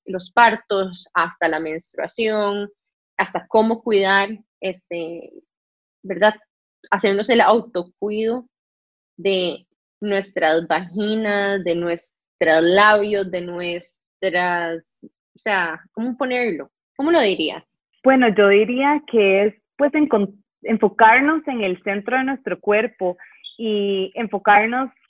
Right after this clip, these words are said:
Speaker 2: como en toda la energía que está ahí, que puede ser la energía creativa,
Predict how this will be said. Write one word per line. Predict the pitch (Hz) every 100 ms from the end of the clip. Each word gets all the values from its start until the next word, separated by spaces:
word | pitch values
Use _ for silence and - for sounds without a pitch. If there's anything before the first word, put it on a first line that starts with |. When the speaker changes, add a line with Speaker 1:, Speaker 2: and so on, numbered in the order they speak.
| -
Speaker 2:
como | 285 247 214 185 - _ _ _ _ _ _ _ -
en | 226 214 185
toda | - 240 262
la |
energía | 294 233 190 240 254
que | 226
está | - 180
ahí, | 180 220 240
que | 196
puede | 190 185 185
ser | 202
la | 208 202
energía | 185 160 170 180 196 196
creativa, | - 170 151 - 233 240 226 226 226 226